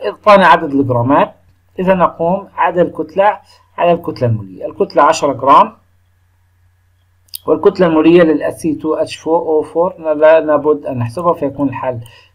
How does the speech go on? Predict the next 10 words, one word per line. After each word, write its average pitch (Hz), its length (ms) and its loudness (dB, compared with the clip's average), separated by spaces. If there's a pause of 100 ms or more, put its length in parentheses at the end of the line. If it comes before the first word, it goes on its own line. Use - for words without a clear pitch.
كالتالي: 156 640 2 (280)
هنا 190 160 2
اثنان 170 440 0
ضرب 135 340 0 (180)
اثنى 127 460 -2
عشر، 165 460 2 (1080)
والاتش 160 500 0
خمسة 160 520 0
وواحد 147 520 4
ستة 165 520 -4